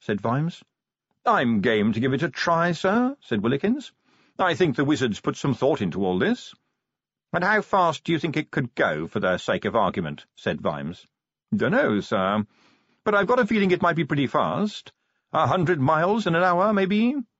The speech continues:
"You really think so? That means we could be halfway there in a couple of hours." "Well, you did say you wanted to get there fast, sir,"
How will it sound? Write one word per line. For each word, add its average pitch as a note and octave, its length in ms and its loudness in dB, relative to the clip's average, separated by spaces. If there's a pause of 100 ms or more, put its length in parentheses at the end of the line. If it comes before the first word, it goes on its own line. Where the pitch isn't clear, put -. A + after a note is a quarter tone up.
(300)
"You E3 140 -2
really G#3+ 180 0
think C#4+ 220 -4
so? - 300 -8 (640)
That - 180 -2
means B2 260 0
we B2 120 0
could A2 180 -2
be C3 140 0
halfway C#3+ 380 0
there E3 180 2
in F3+ 60 2
a F#3 40 0
couple G#3+ 200 -2
of A#3+ 80 0
hours." A2+ 460 -2 (500)
"Well, D3+ 320 4
you D#3+ 140 2
did D#3+ 220 0
say - 180 -4
you C#3 140 2
wanted B2+ 280 0
to C#3+ 60 -2
get C3+ 200 -2
there C3+ 180 2
fast, - 560 -4
sir," E2 400 -2